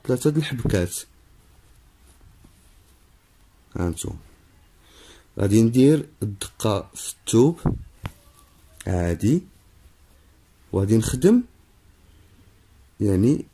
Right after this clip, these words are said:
جوج غراز بحال اللي كنقز غرزة وغادي نخدم جوج. هانتوما وكنهود وكنقز، يعني ماشي في الطليع ديما بحال الراندا العادية، عاد كنديرو العوينة.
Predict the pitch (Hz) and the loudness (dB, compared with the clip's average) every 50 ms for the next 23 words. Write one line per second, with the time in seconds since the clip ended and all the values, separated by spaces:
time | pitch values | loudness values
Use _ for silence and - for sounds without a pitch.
0 | _ _ _ - 104 104 - 120 131 127 117 113 123 131 127 113 98 87 87 82 | _ _ _ -8 -8 -6 -2 -2 -2 0 0 2 4 4 6 4 4 2 0 -2
1 | - - - - - _ _ _ _ _ _ _ _ _ _ _ _ _ - - | -4 -8 -10 -12 -16 _ _ _ _ _ _ _ _ _ _ _ _ _ -6 -4
2 | 113 107 110 104 - 104 104 101 101 101 - - - 175 190 180 - - - _ | 0 0 0 0 2 2 2 2 2 0 -2 0 0 0 0 0 -6 -10 -12 _
3 | - 90 92 98 92 92 98 117 143 175 185 - - 117 113 110 120 127 131 - | -12 -2 -2 0 0 0 0 0 0 0 -2 -4 -4 -4 -4 -2 -2 -4 -4 -4
4 | 127 127 139 139 117 98 95 92 87 85 85 - - - - _ _ _ - _ | -4 0 0 0 2 0 0 -2 -2 -2 -4 -10 -18 -20 -20 _ _ _ -20 _
5 | _ - _ - - - _ _ _ _ _ _ _ - 92 92 87 - - 92 | _ -20 _ -20 -20 -20 _ _ _ _ _ _ _ -8 -6 -6 -6 -4 -2 -2
6 | 90 87 92 90 - 123 123 120 113 123 135 156 196 220 196 - - _ _ _ | -2 -2 -2 2 2 4 4 6 6 6 6 6 4 2 2 -4 -14 _ _ _
7 | - - _ _ _ _ _ _ - - - - 98 - 135 143 151 143 139 - | -20 -20 _ _ _ _ _ _ -14 -6 -6 -4 0 2 4 6 8 6 6 4
8 | - - 113 98 85 85 87 90 92 95 98 107 110 - - 180 175 - - - | -2 -2 -2 0 0 0 -2 0 0 2 2 0 2 2 2 2 0 0 -10 -6
9 | - 147 147 139 127 131 143 151 156 156 156 156 147 147 143 135 131 - 139 139 | 0 2 2 2 2 2 2 2 4 4 4 4 4 4 4 2 0 -2 -2 0
10 | 135 135 135 135 135 131 135 127 123 123 123 127 123 127 127 131 135 131 - - | 2 2 2 2 4 4 4 2 2 2 0 0 2 2 2 2 2 2 0 -4
11 | - - 113 120 123 117 - - - - - - - - 120 117 113 117 117 113 | -6 -2 -2 -2 -2 -2 -6 -12 -14 -20 -20 -8 -2 0 2 2 4 4 4 6
12 | 110 107 104 101 101 98 101 101 92 87 82 - | 6 4 4 4 4 4 4 4 4 2 0 -4